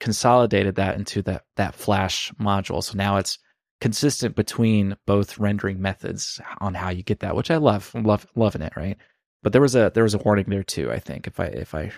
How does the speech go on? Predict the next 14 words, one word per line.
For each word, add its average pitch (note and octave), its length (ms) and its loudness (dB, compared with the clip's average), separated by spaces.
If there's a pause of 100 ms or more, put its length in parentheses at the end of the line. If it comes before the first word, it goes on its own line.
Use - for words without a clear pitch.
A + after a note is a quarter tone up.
remember F#2+ 340 -4
correctly, - 540 -4 (260)
the, G2+ 300 -2
the F#2+ 120 -4
correct G#2 380 2
way G#2 100 4
to A#2+ 80 0
get - 200 -12
that G#2 320 -6
nowadays. G#2 580 -4 (580)
And A2+ 80 0
so C#3+ 140 6
I, D3 220 4
I, C#3+ 80 4